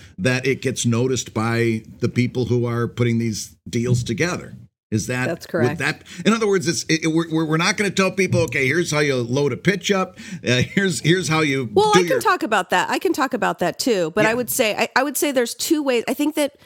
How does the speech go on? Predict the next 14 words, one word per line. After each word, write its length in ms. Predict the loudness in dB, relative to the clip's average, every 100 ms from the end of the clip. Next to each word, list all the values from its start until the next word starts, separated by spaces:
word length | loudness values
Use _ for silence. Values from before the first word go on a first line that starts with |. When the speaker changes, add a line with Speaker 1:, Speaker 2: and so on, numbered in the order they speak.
| -20 -20 -20 _ -2
Speaker 2:
I 60 |
think 200 | 0 0
a 60 | 0
lot 240 | 0 0
of 80 | -2
times 280 | -2 -2 -2 0
artists 340 | 0 0 -4
don't 580 | -2 0 2 0 -4 -14 -20 _ _ _ _ -4
do 280 | 0 0 2
the 100 | 0
work 400 | 2 0 -2 -2
of 120 | -4
sitting 400 | 0 0 2 0
down 580 | 0 0 0 0 -2